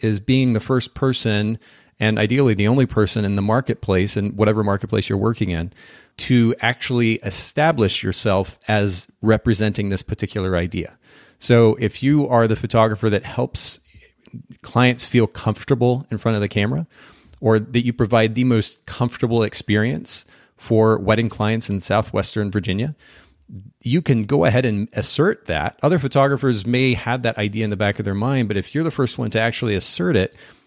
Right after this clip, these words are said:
build your brand around that messaging and, and ultimately the whole experience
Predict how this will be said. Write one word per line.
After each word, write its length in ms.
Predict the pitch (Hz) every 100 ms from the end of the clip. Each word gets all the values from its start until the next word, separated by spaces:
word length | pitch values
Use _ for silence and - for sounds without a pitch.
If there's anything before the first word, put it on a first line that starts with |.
| _ 98
build 220 | 120 151
your 100 | 147
brand 260 | 107 131 139
around 240 | 113 107
that 160 | 104 104
messaging 680 | 123 - 120 110 101 101 - - _
and, 220 | - 113 -
and 220 | 104 101 _ _ -
ultimately 320 | 151 147 101
the 100 | 107
whole 120 | 117
experience 880 | 98 - 117 - 170 170 98 -